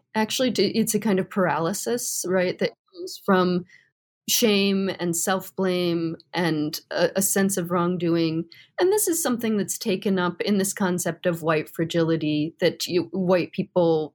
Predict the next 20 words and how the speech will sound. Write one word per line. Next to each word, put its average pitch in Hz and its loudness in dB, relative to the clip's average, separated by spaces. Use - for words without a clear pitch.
sometimes 175 0
when, 160 -2
when 170 0
faced 165 -2
with 165 -2
hard 170 2
realizations 160 0
and 160 -2
hard, 147 -2
hard 214 4
conversations 160 0
about 160 0
race 160 -2
will, 156 -2
will 170 -4
simply 165 0
crumple, - -4
right? 147 2
And, 143 0
um, 143 -8